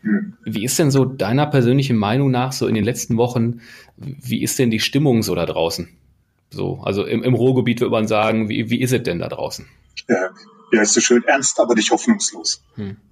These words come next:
Speaker 1: Also was man ganz klar sagen muss, äh, ganz viele Händler machen da draußen echt einen tollen Job in dieser Zeit. Die kümmern sich um ihre Mitarbeiter, die gucken nach ihren Prozessen, was man jetzt nochmal verbessern, anpassen muss. Die telefonieren mit den Kunden. Da werden dann plötzlich auch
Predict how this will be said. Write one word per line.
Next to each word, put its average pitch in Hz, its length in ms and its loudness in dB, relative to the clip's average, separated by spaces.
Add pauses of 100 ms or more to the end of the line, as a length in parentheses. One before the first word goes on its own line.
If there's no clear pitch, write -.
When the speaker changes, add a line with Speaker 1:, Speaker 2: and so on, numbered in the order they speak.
(180)
Speaker 1:
Also - 180 -4
was - 160 0
man 170 140 -4
ganz - 200 -4
klar - 220 0
sagen 240 340 -2
muss, 302 280 -4 (460)
äh, 107 320 2 (300)
ganz - 200 0
viele - 200 2
Händler 226 240 2
machen - 220 0
da - 60 4
draußen - 340 0
echt - 260 -6
einen - 80 -16
tollen 101 220 0
Job - 240 -6
in 98 80 -2
dieser 95 240 -6
Zeit. 92 340 -6
Die - 80 0
kümmern 113 260 2
sich - 140 0
um 113 60 -2
ihre 110 180 -4
Mitarbeiter, 98 640 0 (200)
die - 80 -16
gucken - 280 2
nach - 160 4
ihren - 220 4
Prozessen, - 580 0 (460)
was - 180 -2
man 110 100 0
jetzt 107 200 0
nochmal 110 200 0
verbessern, - 420 -4
anpassen 214 460 -6
muss. - 380 -6 (100)
Die 220 80 -4
telefonieren 110 560 0
mit - 100 2
den 208 140 0
Kunden. - 520 -6 (320)
Da - 100 0
werden 113 280 2
dann 110 320 -2
plötzlich 113 420 2
auch - 360 -2